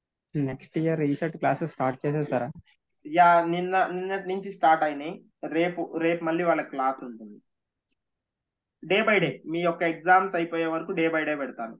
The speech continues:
Speaker 2: అది ఎగ్జామ్ కాదు, మీ కౌన్సిలింగ్ అయిపోయే వరకు day by day ఉంటాయి. Already start అయింది. Present fee వచ్చి థౌజండ్ రూపీస్ ఉంది.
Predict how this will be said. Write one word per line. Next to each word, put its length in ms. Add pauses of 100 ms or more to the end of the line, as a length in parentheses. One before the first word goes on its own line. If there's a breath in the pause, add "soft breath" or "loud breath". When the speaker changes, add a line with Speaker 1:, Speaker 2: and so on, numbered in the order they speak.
(120)
Speaker 2:
అది 120 (180)
ఎగ్జామ్ 360
కాదు, 220
మీ 140
కౌన్సిలింగ్ 480
అయిపోయే 380
వరకు 380 (680)
day 120
by 120
day 120
ఉంటాయి. 340 (160)
Already 320
start 280
అయింది. 480 (1800)
Present 400
fee 120
వచ్చి 220
థౌజండ్ 420
రూపీస్ 320
ఉంది. 380